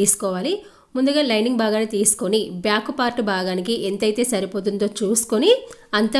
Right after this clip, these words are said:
భాగాన్ని కటింగ్ అనేది చేసుకోవాలి. ఇక్కడ చూడండి,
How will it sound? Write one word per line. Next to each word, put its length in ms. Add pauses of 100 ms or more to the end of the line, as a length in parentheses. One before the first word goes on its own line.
భాగాన్ని 400 (160)
కటింగ్ 320
అనేది 220
చేసుకోవాలి. 640 (3000)
ఇక్కడ 200
చూడండి, 260